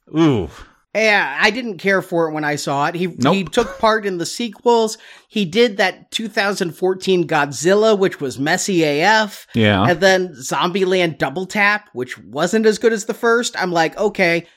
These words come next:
Speaker 2: this guy is also working on the new Mortal Kombat, Shang-Chi,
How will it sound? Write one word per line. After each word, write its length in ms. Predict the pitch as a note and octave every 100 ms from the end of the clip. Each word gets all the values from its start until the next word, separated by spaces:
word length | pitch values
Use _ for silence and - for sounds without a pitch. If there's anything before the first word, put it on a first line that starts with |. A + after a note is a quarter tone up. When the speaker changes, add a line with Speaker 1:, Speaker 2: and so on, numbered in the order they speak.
| _ -
Speaker 2:
this 160 | A3+
guy 180 | A#3+ B3+
is 200 | A3 F#3
also 360 | - D#3+ - A3
working 340 | F#3+ G3 A3
on 140 | F3 D3+
the 60 |
new 220 | D3+ F3
Mortal 360 | F#3 F3 F3 D#3+
Kombat, 600 | - G3 F#3+ F#3+ F#3 -
Shang-Chi, 640 | - G3+ F#3+ F#3+ - -